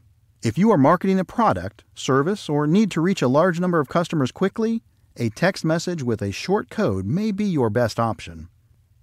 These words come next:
This six-digit code can send up to sixty text messages a second. Send sales promotions, coupons, and other information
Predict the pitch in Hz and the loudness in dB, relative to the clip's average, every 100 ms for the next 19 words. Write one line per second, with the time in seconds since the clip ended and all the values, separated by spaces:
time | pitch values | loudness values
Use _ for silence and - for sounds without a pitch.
0 | _ 113 202 - 180 - 185 190 214 - | _ 0 0 0 -2 0 0 0 -2 0
1 | 202 98 92 104 - 113 98 147 147 120 | 0 0 -2 -6 -2 -2 0 -2 0 -2
2 | - 110 101 - 233 196 - 104 - 165 | -2 -4 -4 -2 -2 -4 -4 -4 0 -2
3 | - 165 160 180 185 196 - 117 104 - | 0 -2 -2 -2 -2 -2 -2 -2 -2 -2
4 | 165 143 - 76 - _ _ _ _ _ | 0 0 -4 -16 -20 _ _ _ _ _
5 | - 190 185 127 127 175 - 185 180 185 | -4 0 2 2 2 2 0 0 0 0
6 | 202 196 208 - 175 196 185 190 196 139 | -2 -4 -6 -2 -2 0 -2 -2 -2 -2
7 | 196 208 214 - 196 202 165 113 107 | -2 0 -2 0 0 0 0 -2 -2